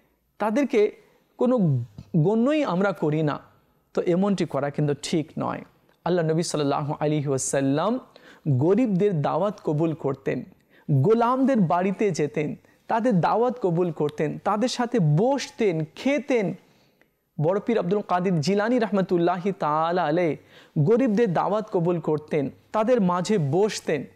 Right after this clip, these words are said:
তাদেরকে সম্মান দিতেন। কিন্তু আজ আমাদের যা অবস্থা আছে, আমরা কাউকে সম্মান তো দেওয়ার দূরের কথা,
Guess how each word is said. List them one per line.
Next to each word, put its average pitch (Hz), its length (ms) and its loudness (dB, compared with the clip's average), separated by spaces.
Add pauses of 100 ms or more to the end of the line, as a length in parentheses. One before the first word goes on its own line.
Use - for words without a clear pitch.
(460)
তাদেরকে 277 600 -2 (100)
সম্মান 294 600 0
দিতেন। 175 360 -2 (460)
কিন্তু 190 400 0 (140)
আজ 175 540 -2
আমাদের 156 400 0
যা 135 200 -4
অবস্থা 131 440 -6
আছে, - 400 -8 (720)
আমরা 165 520 2 (1500)
কাউকে 156 520 -2 (280)
সম্মান 190 640 -2 (520)
তো 175 300 2
দেওয়ার 170 400 2
দূরের 196 280 2
কথা, 170 500 -4